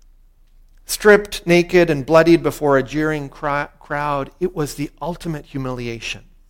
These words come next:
When we talk about cost,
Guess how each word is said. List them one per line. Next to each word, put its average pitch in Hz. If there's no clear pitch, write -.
When 170
we 170
talk 208
about 185
cost, -